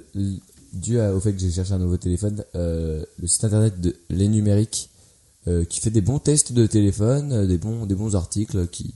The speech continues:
qui résument bien, en gros, euh, quel, quel téléphone pour, euh, pour quel besoin, euh, et tout ça. Donc, euh, je recommande, mais c'est, c'est quand même assez connu, et puis ils, ils sont bons en S E O, euh, parce qu'ils sont positionnés sur les mots-clés, euh,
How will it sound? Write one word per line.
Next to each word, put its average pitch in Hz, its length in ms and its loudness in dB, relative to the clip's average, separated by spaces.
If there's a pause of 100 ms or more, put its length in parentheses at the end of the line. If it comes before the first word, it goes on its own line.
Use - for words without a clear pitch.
(100)
qui 95 120 -6
résument 85 280 -2
bien, 98 160 0
en 98 100 -2
gros, 90 360 2 (460)
euh, 78 240 2
quel, 92 180 4 (180)
quel 107 140 6
téléphone 113 360 4
pour, 92 240 4
euh, 87 120 2 (100)
pour 90 140 0
quel 107 140 4
besoin, 98 540 -2
euh, 95 180 -4 (540)
et 107 80 -6
tout - 160 -6
ça. - 240 2 (440)
Donc, 92 240 -6
euh, 87 120 0
je 95 100 -6
recommande, 90 420 -6
mais 85 140 -2
c'est, 92 180 0
c'est - 200 0 (360)
quand 90 160 0
même 90 160 -2 (120)
assez 98 260 4
connu, 104 360 -4
et 98 60 -2
puis 87 140 -8
ils, 92 360 -6
ils 92 60 -6
sont 98 140 -4
bons 98 420 -2
en 87 40 -6 (240)
S 92 220 2
E 95 60 0
O, 107 140 -4 (680)
euh, 76 400 -4
parce 82 180 2
qu'ils 90 140 0
sont 90 140 4
positionnés 92 400 2
sur 95 160 -6
les 87 80 -6
mots-clés, 90 480 -4
euh, 80 200 -4